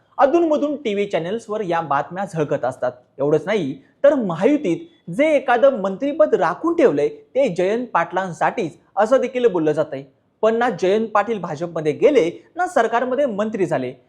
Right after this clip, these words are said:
मात्र या बातम्यांनी जयंत पाटील यांच्या इमेजवर मात्र शंका घेण्यात आली. जयंत पाटील यांनीही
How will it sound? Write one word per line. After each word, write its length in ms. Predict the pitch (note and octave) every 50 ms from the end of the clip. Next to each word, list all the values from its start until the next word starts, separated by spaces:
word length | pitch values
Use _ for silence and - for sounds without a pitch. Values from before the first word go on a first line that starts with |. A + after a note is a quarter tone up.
| _ _ -
मात्र 180 | D#3 D#3 G3+
या 180 | G#3 A3+ A3 G3+
बातम्यांनी 680 | D#3 C3+ C3 D3 - C4 D#4+ F4 D#4+ C4 F#3 E3+ G3+ - - _ _ - D3+
जयंत 340 | D#3+ A3+ C4+ D#4 E4+ E4+ -
पाटील 440 | - - G3 G3+ C4+ C#4 A#3+ F#3+ F3+
यांच्या 260 | G3 A3+ A#3 C#4+ B3+
इमेजवर 400 | A3 F3+ F3 F#3 E3+ F3 E3+ E3+
मात्र 320 | G3 C4 C4+ - D#3+ E3+ G3+
शंका 360 | - - A3+ A3+ A#3 A3+ G3+
घेण्यात 260 | D#3 D#3 C#3 C#3 -
आली. 160 | D#3 C3+ C3+ C3 - _ _ _ _ _ -
जयंत 280 | D#3+ E3+ F#3+ G#3+ A3 G#3+
पाटील 460 | - - D#3 E3 - - G3+ D#3+ D3+ - - _ _
यांनीही 680 | - D#3+ F#3+ G#3 A3+ C4+ D#4 D4+ B3 F#3 E3+ E3+ -